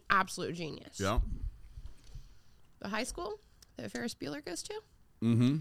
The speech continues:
Speaker 1: Same school that the characters from The Breakfast Club were at detention in.
Speaker 2: Yep.
Speaker 1: Do you know that?
Speaker 2: You know what else?
Speaker 1: Tell me.
Speaker 2: This is the same school that they built the set in the gymnasium for Home Alone.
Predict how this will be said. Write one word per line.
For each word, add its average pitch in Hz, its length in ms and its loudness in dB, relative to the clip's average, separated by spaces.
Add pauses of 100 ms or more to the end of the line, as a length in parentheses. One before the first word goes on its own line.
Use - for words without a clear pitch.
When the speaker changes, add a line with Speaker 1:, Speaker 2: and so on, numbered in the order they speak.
(180)
Speaker 1:
Same 311 440 4
school 294 560 8
that 226 140 2
the 262 80 -4
characters 247 520 4
from 240 120 0
The 220 80 4
Breakfast 262 460 4
Club 220 240 8
were 220 140 4
at 175 180 12
detention 190 680 6
in. 147 360 4 (140)
Speaker 2:
Yep. 120 220 8 (640)
Speaker 1:
Do 285 100 -8
you 339 220 0
know 330 240 8
that? 539 400 -2
Speaker 2:
You 113 120 6
know 113 60 8
what 113 100 8
else? 139 280 6 (480)
Speaker 1:
Tell 415 120 -6
me. 208 280 2 (1300)
Speaker 2:
This 107 160 8
is - 60 2
the 117 80 6
same 113 240 10
school 107 280 8
that 92 100 6
they 95 120 10
built 95 340 6
the 90 100 2
set - 300 6
in 92 80 2
the 90 60 6
gymnasium 90 540 4
for 78 120 -4
Home 90 160 6
Alone. 82 260 4